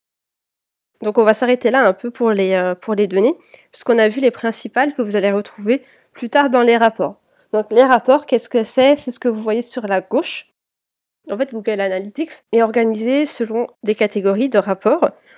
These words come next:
Donc les catégories, c'est audience, acquisition, comportement, conversion, attribution. Donc les catégories sont audience, acquisition, comportement, conversion.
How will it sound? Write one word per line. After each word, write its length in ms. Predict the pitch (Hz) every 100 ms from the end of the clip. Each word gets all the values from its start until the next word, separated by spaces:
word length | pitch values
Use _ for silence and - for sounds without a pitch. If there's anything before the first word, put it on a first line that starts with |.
| _
Donc 180 | 202 -
les 100 | 202
catégories, 500 | 214 208 208 214 233
c'est 240 | - 202 -
audience, 560 | 208 185 214 294 320 -
acquisition, 600 | 233 - 214 208 - 262
comportement, 580 | 226 202 208 - 208 220
conversion, 600 | - - 185 - 202 -
attribution. 680 | 196 - 214 185 185 - 311 - _
Donc 120 | 233
les 80 | 269
catégories 520 | 247 226 233 247 247
sont 260 | 247 - 214
audience, 460 | - 208 208 226 233
acquisition, 540 | 220 - 220 220 226 226
comportement, 560 | 208 208 - 214 208
conversion. 600 | 220 220 180 - 240 302